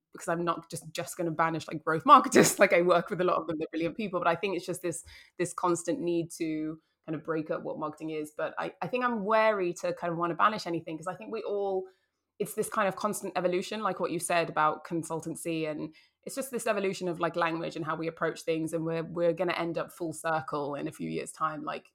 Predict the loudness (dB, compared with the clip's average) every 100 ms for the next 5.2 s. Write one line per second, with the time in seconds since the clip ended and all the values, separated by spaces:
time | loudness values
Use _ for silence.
0 | -12 -8 -4 -2 -2 -2 -10 _ _ _
1 | -2 0 0 -2 -4 -8 _ -16 -16 _
2 | -10 -4 -2 -2 -6 -2 -2 -4 -8 -12
3 | -6 -2 -2 -2 -4 -4 -6 -6 -8 -10
4 | -12 -14 -8 -8 -8 -8 -8 -6 -8 -8
5 | -6 -6